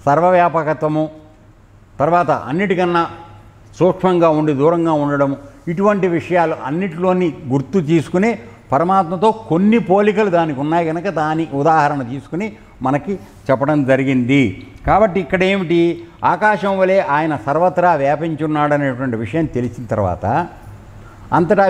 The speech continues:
వ్యాపించున్నప్పుడు మరి నీలో కూడా ఉన్నాడు, నువ్వు ఆయనలోనే ఉన్నావు కదా, మరి పరమాత్మ చూస్తున్నాడు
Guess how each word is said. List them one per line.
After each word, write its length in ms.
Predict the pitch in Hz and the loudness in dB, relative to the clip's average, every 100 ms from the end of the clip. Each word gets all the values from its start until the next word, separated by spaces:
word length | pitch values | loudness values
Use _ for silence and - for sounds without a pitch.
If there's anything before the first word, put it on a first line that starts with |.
| 175 | 4
వ్యాపించున్నప్పుడు 680 | 175 175 170 165 165 151 165 | 2 0 -2 0 0 -2 0
మరి 120 | 147 127 | 0 2
నీలో 220 | 123 151 165 | 2 4 4
కూడా 140 | 170 165 165 | 4 2 0
ఉన్నాడు, 240 | 160 170 156 | 0 -2 0
నువ్వు 140 | 143 139 | 2 2
ఆయనలోనే 340 | 156 160 160 151 | 2 0 0 0
ఉన్నావు 220 | 156 143 | 0 0
కదా, 200 | 143 143 143 139 - - - - 185 | 0 0 0 -4 -18 -20 -20 -2 2
మరి 120 | 202 - | 2 2
పరమాత్మ 460 | 135 190 220 185 208 - | 0 2 2 2 -6 -2
చూస్తున్నాడు 500 | 196 - 202 196 | -4 -2 -2 0